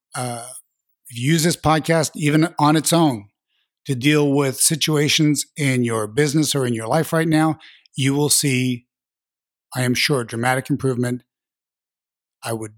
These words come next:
very much like to have your feedback on this, uh, especially after you apply it. As we have said before, please keep sending in your feedback. We thoroughly enjoy reading them. It's been,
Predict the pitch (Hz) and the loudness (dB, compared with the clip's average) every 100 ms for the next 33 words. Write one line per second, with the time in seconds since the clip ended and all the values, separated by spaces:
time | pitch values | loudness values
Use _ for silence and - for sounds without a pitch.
0 | 110 139 143 139 131 147 127 123 127 127 | _ 2 4 4 0 -2 -2 -4 -4 -4
1 | - 131 113 123 120 127 120 120 123 - | -4 -4 -4 -4 -4 -4 -2 -2 -2 -4
2 | - - _ _ - 113 107 107 110 - | -6 -12 _ _ -18 -14 -12 -14 -14 -10
3 | - 147 127 131 123 131 - 139 135 127 | -2 0 0 -2 0 0 0 -2 -2 -2
4 | 139 135 135 170 - _ _ _ _ _ | 0 2 2 -2 -8 _ _ _ _ _
5 | _ _ _ _ _ _ _ _ _ _ | _ _ _ _ _ _ _ _ _ _
6 | - 131 131 143 147 - 151 135 139 151 | -4 -2 2 2 2 2 0 0 -2 0
7 | 147 143 151 170 _ 143 151 135 - 151 | 2 2 0 -4 _ 2 2 2 0 0
8 | - 151 151 151 151 143 156 143 139 143 | 2 4 4 4 2 2 0 0 2 0
9 | 143 - 123 117 - - 147 143 143 135 | 0 -4 -6 -6 -4 0 2 4 2 2
10 | 143 139 135 135 139 139 143 147 110 - | 2 0 0 2 2 2 0 -2 -6 -6
11 | 135 123 123 | -2 -2 -2